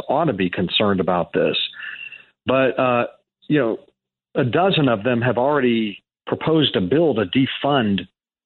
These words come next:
the United Nations of taxpayer dollars because of this and because of other programs that the United Nations has going on down there that seems to aid and abet the smuggling.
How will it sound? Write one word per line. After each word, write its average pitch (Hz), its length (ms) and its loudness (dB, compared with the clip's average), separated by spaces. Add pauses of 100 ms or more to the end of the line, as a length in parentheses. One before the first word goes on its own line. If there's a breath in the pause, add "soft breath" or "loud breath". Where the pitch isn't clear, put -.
the 107 100 2
United 117 560 2
Nations 104 580 0 (140)
of 101 320 0 (240)
taxpayer 120 580 2
dollars 104 540 0
because 110 460 -2
of 80 160 -2
this - 240 -2 (520 loud breath)
and 127 220 2
because 127 320 0
of 113 100 0 (140)
other 135 260 2
programs 95 720 0 (560 loud breath)
that 110 140 0
the 110 80 2
United 110 380 2
Nations 107 500 2
has 117 440 2
going 107 260 2
on 127 220 2
down 95 240 0
there 101 180 2
that 95 140 0 (120)
seems 135 260 2
to 98 180 -2
aid 123 300 2
and 110 120 0
abet 92 480 0 (600 soft breath)
the - 80 -2 (140)
smuggling. 117 580 0